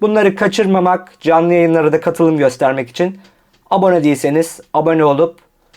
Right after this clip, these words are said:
bildirimleri açıp videoları da beğenip paylaşırsanız bu tarz haberler ilgisi olan birçok kişinin karşısına daha kolay şekilde ulaşabilir. Çok teşekkür ederim izlediğiniz için.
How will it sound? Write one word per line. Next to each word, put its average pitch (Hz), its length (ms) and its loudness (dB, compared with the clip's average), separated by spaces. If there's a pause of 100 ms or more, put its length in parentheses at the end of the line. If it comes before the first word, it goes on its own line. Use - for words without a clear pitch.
(360)
bildirimleri 165 500 0
açıp 190 460 -4 (140)
videoları 135 400 0
da 127 160 -2
beğenip 131 320 -4
paylaşırsanız 139 840 -4 (460)
bu 202 100 -4
tarz 135 280 -2
haberler 123 720 -2
ilgisi 139 400 -4
olan 143 360 0 (200)
birçok 139 420 -2
kişinin 185 440 -6 (360)
karşısına 156 560 -2
daha 143 220 0
kolay 139 340 0
şekilde 131 560 -2 (520)
ulaşabilir. 160 800 0
Çok 202 200 -2
teşekkür 208 400 0
ederim 190 280 2
izlediğiniz 170 440 2
için. 208 240 -4